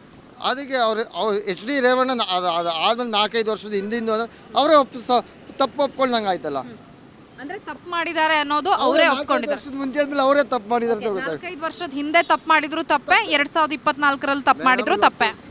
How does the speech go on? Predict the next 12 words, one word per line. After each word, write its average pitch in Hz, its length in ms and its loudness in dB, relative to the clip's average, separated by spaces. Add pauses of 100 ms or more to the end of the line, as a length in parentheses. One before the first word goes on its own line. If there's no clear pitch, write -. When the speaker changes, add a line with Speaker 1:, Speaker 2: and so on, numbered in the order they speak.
(260)
Speaker 1:
ಇವತ್ತು 165 300 0
ಒಂದು 180 460 -2
ಒಬ್ನು, 160 540 -6
ಒಬ್ನಿಗೆ 156 300 -8
ಜೈ-, 165 260 0
ಒಬ್ನಿಗೆ 147 580 -6
ಶಿಕ್ಷೆ 180 240 -6
ಆಗ್ಬೇಕಂದ್ರೆ 170 560 -4
ಕೋರ್ಟಲ್ಲಿ 185 320 -8
ಸಡನ್ 160 260 -4
ಆಗಿ 151 200 -6
ಆಗಲ್ಲ. 135 320 -6